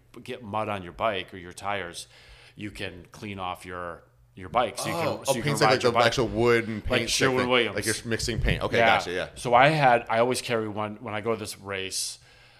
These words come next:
Speaker 1: I always carry one. They gave me another one. So I was carrying two in case I broke one or I lost one or something like that. Well,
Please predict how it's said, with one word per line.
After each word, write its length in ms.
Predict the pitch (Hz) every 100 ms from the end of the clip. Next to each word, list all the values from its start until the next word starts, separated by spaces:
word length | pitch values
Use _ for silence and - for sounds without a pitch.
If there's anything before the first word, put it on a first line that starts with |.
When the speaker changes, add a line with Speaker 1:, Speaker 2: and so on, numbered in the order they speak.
| _ 113
Speaker 1:
I 80 |
always 240 | 107 107 -
carry 180 | 107 107
one. 160 | 101
They 100 | 95
gave 160 | 98 101
me 80 | 95
another 200 | 95 95
one. 80 | 87
So 100 | 95
I 40 |
was 100 | 95
carrying 320 | - 104 95
two 220 | - 113
in 80 | 98
case 240 | 92 95 90
I 80 |
broke 360 | 80 95 98 95
one 160 | 98 90
or 40 |
I 100 | 85
lost 360 | 85 87 87 -
one 140 | 92
or 40 | 87
something 280 | - 87 87
like 160 | 87
that. 240 | 92 85 120
Well, 380 | 101 95 82